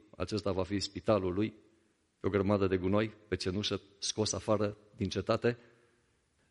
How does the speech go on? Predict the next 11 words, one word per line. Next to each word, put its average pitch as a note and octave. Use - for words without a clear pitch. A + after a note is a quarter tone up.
Boala G#2
asta A2
din G2
tălpi A#2+
până A2
în F#2+
creștet, A#2+
bolile G2
acestea F#2
de E2+
piele, G#2